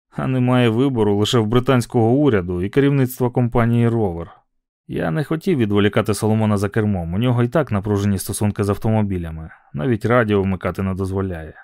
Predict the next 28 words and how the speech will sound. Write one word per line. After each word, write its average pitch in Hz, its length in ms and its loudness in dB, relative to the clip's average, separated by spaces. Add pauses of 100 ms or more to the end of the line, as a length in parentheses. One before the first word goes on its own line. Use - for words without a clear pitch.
(300)
Він 107 300 0
натягнув 110 480 2
водійські 123 420 2
рукавички, 110 680 0
нап'ялив 131 460 4
водійську 127 480 2
кепку, 123 460 -2
водійські 139 460 2
окуляри 127 560 4
і - 20 4
водійську 151 500 0
гримасу, 151 680 2 (120)
а 92 120 -4
ще 165 320 -4
не 131 120 2
відривав 156 400 4
рук 170 220 4
від 127 140 2
керма, 156 420 2
як 95 160 2
чинять 120 340 2
усі 120 240 2
люди, 131 260 4
поки 123 240 0
не 117 120 4
здадуть 120 360 2
на 110 100 0
права. 127 440 -2